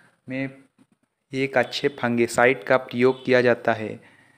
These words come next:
जिससे पौधे मरने से बचाया जा सके। और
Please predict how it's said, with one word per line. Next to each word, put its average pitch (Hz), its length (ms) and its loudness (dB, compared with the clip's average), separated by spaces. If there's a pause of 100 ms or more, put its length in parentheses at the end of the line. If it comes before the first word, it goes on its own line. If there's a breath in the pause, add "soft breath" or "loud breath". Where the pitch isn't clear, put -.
(280 soft breath)
जिससे 123 320 -4
पौधे 123 560 0
मरने 120 400 -4
से 127 160 -6
बचाया 117 420 0
जा 127 180 -2
सके। 135 420 -4 (920 soft breath)
और 127 460 4